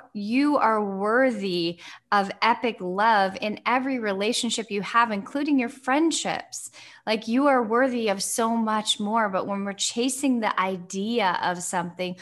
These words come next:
we're disempowered, you're disconnected. And then it's two saboteurs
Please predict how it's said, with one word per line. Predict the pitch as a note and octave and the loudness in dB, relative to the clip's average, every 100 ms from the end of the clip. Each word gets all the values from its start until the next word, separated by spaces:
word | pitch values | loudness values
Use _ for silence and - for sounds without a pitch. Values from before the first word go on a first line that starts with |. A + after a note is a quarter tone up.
| - - - | -16 -18 -6
we're | G#3 A3+ | -2 0
disempowered, | G3 B3 - C4+ B3 - C4+ E4 C4 G#3+ | 0 -2 2 2 2 2 4 4 2 0
you're | A3 | -2
disconnected. | B3 B3+ - C4+ A#3+ C4 C4 G3+ F#3+ | -2 -4 -2 0 2 0 -2 -2 0
And | F#3+ G3 | 0 0
then | G#3 | 0
it's | - - | -2 -6
two | - B3+ | -4 -4
saboteurs | A#3+ - A3 A#3+ A#3+ A3 F#3+ F#3 G3 | -4 2 2 2 -2 -4 -2 -2 -2